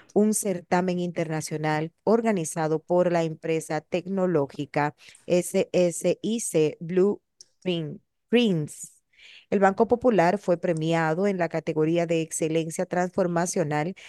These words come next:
en la cual se reconoce a los clientes de S S I C Blueprints que han expandido en su empresa procesos de automatización avanzados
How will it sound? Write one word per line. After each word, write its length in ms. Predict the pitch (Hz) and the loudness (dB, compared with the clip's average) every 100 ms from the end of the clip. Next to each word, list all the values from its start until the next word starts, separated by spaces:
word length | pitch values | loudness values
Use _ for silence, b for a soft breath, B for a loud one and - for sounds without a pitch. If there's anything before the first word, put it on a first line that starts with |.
| B | B
en 260 | - 214 240 | 0 2 2
la 120 | 226 | 0
cual 600 | - - 240 220 156 170 | 0 4 4 4 0 -4
se 180 | - 185 | -4 -4
reconoce 760 | 175 170 170 160 160 160 185 190 B _ | -4 0 0 0 -2 -2 -4 -4 B _
a 100 | 170 | 2
los 200 | 185 208 | 2 0
clientes 720 | 208 196 185 185 190 196 - 170 | -2 0 0 0 0 0 -2 -2
de 260 | 175 165 - | 0 -2 0
S 360 | 208 202 233 - | -2 0 -2 0
S 340 | 170 - 180 | -2 -2 -4
I 200 | - 226 | -2 -4
C 400 | 220 151 151 220 b b _ | -2 0 0 0 b b _
Blueprints 800 | 185 226 233 185 156 180 240 - b b _ _ | 2 2 2 -2 -2 -4 -8 -16 b b _ _
que 400 | 240 220 220 - | 4 6 4 2
han 300 | - 277 330 - | 0 0 -2 -4
expandido 1080 | 220 - - 208 180 180 202 269 180 143 - | -6 -6 -6 -2 -2 0 2 2 2 0 -4
en 180 | 180 180 | -4 -4
su 220 | 165 226 | -2 0
empresa 520 | 208 180 175 170 165 | 0 2 2 2 0
procesos 720 | 160 160 156 180 175 - 175 | -6 -8 -6 -2 -2 -2 -4
de 100 | 180 | 0
automatización 1000 | 165 170 175 170 160 160 156 - 180 180 | 2 2 -2 -4 -4 -6 -4 0 2 4
avanzados 720 | 170 151 151 175 156 160 165 | 2 -2 -2 2 2 2 -4